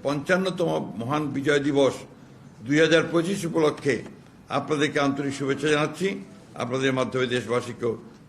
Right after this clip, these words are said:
জানাই পরাধীনতার শৃঙ্খল মুক্তির অভিনন্দন। প্রিয় সাংবাদিক বন্ধুগণ, দীর্ঘ দেড় দশকের বেশি সময় ধরে গণতান্ত্রিক অধিকার হারা জনগণ ফ্যাসিবাদী শাসন শোষণে অত্যাচারিত হয়েছেন।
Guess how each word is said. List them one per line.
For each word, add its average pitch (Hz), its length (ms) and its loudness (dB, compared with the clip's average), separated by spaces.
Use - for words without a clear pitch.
জানাই 117 340 0
পরাধীনতার 110 520 -2
শৃঙ্খল 110 300 -6
মুক্তির 101 320 -6
অভিনন্দন। 98 440 -8
প্রিয় 156 140 2
সাংবাদিক 175 420 4
বন্ধুগণ, 190 540 4
দীর্ঘ 165 260 6
দেড় 180 380 6
দশকের 170 460 2
বেশি 151 280 -2
সময় 156 280 -2
ধরে 127 340 4
গণতান্ত্রিক 180 720 2
অধিকার 160 340 2
হারা 147 240 4
জনগণ 143 520 4
ফ্যাসিবাদী 160 580 2
শাসন 143 400 -4
শোষণে 139 520 -4
অত্যাচারিত 127 640 -2
হয়েছেন। 95 360 -12